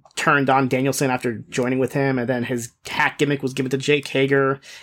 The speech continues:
and his, like, Ring of Honor story was given to Sammy Guevara, and he hasn't wrestled on Dynamite since the week of Halloween. So not sure what's happening with Garcia, but hopefully he can get back on track as they head into Final Battle. Brian Cage defeated Tony Deppen. Deppen tried to hang in there until Cage catches him and hits a buckle bomb, followed by the drill claw for the win.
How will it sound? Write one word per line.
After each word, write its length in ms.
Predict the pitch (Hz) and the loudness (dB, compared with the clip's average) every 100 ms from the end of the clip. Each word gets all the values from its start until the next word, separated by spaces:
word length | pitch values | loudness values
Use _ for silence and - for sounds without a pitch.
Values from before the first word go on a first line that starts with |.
| - | -8
and 180 | 127 123 | -2 0
his, 200 | 117 117 | -2 -2
like, 200 | 117 139 | -4 0
Ring 100 | 143 | 0
of 100 | 127 | 2
Honor 240 | 139 143 | 2 2
story 360 | 135 - 147 147 | 0 2 4 4
was 160 | 139 | 2
given 160 | 139 139 | 2 0
to 80 | 131 | 0
Sammy 260 | 135 135 | 0 0
Guevara, 440 | 139 127 127 131 131 | 0 2 2 2 2
and 100 | 120 | 0
he 60 | |
hasn't 180 | 139 151 | 0 2
wrestled 220 | 143 147 | 2 0
on 180 | 131 135 | 0 0
Dynamite 380 | 120 135 131 131 | 0 0 2 0
since 180 | - 127 | -2 -2
the 80 | 123 | -2
week 140 | 123 | -2
of 80 | 113 | 0
Halloween. 420 | 120 107 110 104 - - | 0 0 -6 -8 -12 -12
So 100 | - | -2
not 140 | 160 180 | 0 2
sure 100 | 185 | 2
what's 100 | 160 | 2
happening 220 | 160 151 | 2 0
with 100 | 139 | 0
Garcia, 380 | 131 123 135 127 | 0 0 0 0
but 80 | 117 | 2
hopefully 300 | 139 135 135 | 0 0 0
he 80 | |
can 80 | 131 | 0
get 120 | 131 | 0
back 200 | 127 131 | 2 0
on 80 | 123 | -2
track 260 | - 120 123 | -2 -2 -2
as 60 | |
they 80 | 120 | -2
head 100 | 120 | -2
into 140 | 123 120 | -6 -4
Final 240 | 127 123 | -4 -4
Battle. 300 | 123 123 123 - - - - - - | -4 -6 -8 -10 -18 -18 -18 -18 -6
Brian 260 | - 190 214 | 2 2 4
Cage 240 | 180 226 | 2 2
defeated 320 | 165 139 165 135 | 2 2 0 0
Tony 280 | 185 190 | 0 0
Deppen. 480 | 143 156 160 143 107 | 2 0 2 0 2
Deppen 280 | 127 139 135 | 0 0 0
tried 140 | 143 | 0
to 60 | 120 | 0
hang 200 | 135 135 | 2 2
in 100 | 127 | 2
there 140 | 135 | 2
until 240 | 131 120 113 | 0 0 -2
Cage 320 | - 139 - | 2 0 2
catches 320 | 143 139 139 | -2 -2 0
him 100 | 143 | 0
and 100 | 135 | 0
hits 140 | 127 107 | 0 -2
a 60 | |
buckle 320 | 117 185 - | -2 0 0
bomb, 220 | 180 170 170 | 2 2 0
followed 260 | 139 139 | 0 2
by 120 | 139 | 2
the 60 | 120 | 0
drill 240 | 120 135 | 0 0
claw 240 | 120 - 110 | 0 -2 -4
for 120 | 113 | -4
the 80 | 101 | -4
win. 300 | 147 165 | -2 -2